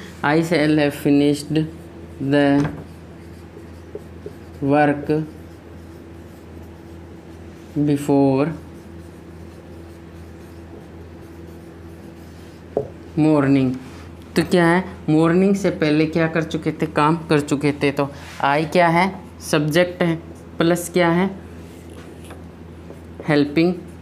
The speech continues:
verb है, Plus क्या है? Verb की third form है,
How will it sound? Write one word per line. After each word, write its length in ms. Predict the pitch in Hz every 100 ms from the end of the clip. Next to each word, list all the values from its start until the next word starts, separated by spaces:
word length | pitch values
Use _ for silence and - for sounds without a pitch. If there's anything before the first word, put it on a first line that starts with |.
| -
verb 300 | 143 151 165
है, 120 | 165 151 -
Plus 320 | 165 185 180
क्या 220 | - 170
है? 200 | 170 180 190 - - -
Verb 220 | 147 160
की 280 | 156 - 185 190 - - -
third 320 | 156 160 190 196 - - -
form 280 | 214 170 190
है, 120 | 165